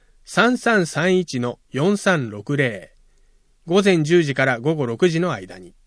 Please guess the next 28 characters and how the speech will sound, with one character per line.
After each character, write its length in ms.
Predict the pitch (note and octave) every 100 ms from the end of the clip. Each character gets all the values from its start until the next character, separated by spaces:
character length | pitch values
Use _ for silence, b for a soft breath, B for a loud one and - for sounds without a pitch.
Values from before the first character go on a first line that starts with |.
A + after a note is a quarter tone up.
| _ _ _ _ _ _
水 260 | - G#3+
曜、 160 | A#3+ A3+
木 280 | E3 D3 F3+
曜 160 | F3
日 120 | C#3+ B2+
は 100 | C#3+
休 200 | - C3
館 200 | C3+ B2+
で 100 | A#2+
す。 220 | - - _ _ _ _ _ _ _ _ _
な 220 | D#3+ F#3
お、 160 | B2+ - _ _ _
丸 280 | - D3+ A3
二 120 | B3
の 120 | A#3 F3+
催 320 | D3 D3+ D#3+
し 140 | -
は 200 | D3+ D3 -
長 220 | - G#3+
寿 140 | F3+ B2+
応 180 | B2+ G#3+
援 140 | G#3+
対 180 | F#3+ F3
象 180 | E3+ D3+
事 140 | C3
業 160 | G#2+ F#2+
で 120 | F#2
す。 320 | - - _